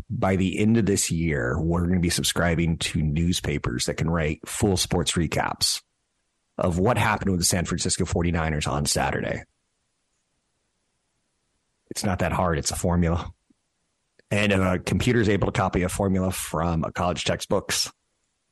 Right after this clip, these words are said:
first you say the score, then you get a quote from the coach at the end of the game.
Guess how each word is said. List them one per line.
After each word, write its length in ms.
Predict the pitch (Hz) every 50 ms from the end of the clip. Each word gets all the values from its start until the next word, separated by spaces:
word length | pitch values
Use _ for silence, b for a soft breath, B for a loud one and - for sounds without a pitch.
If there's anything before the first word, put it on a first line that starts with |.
| _ _ _ _ _ _ _ _
first 300 | - - 95 104 101 -
you 80 | - 95
say 220 | - - 104 107
the 80 | 95 98
score, 460 | - - - 95 90 95 101 104 104
then 100 | 92 104
you 80 | 107 95
get 80 | 90
a 60 | 95
quote 340 | - - - 104 101 - -
from 140 | - - 98
the 80 | 90 92
coach 380 | - - 107 101 98 - -
at 80 | - -
the 100 | - 95
end 100 | 98 98
of 60 | 95
the 80 | 87 98
game. 680 | 78 95 98 95 87 92 92 92 95 98 92 85 87